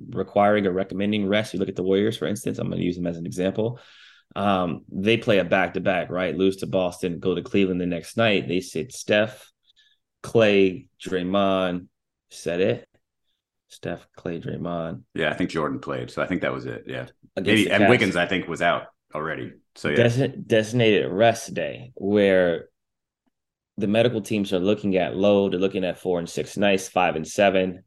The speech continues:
Speaker 1: higher likelihood of injury, higher likely-, likelihood of fatigue,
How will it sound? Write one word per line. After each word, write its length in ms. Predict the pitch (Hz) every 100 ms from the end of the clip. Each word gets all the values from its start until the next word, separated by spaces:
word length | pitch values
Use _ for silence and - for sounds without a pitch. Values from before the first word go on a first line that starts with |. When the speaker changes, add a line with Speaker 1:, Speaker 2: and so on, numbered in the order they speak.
| _
Speaker 1:
higher 580 | - - 107 104 98 90
likelihood 600 | 95 98 95 92 92 80
of 80 | - -
injury, 500 | 113 107 104 98 92
higher 280 | 90 98
likely-, 360 | 90 87 80 82 - -
likelihood 440 | 95 98 95 87
of 80 | 87
fatigue, 640 | 87 - 120 113 101 -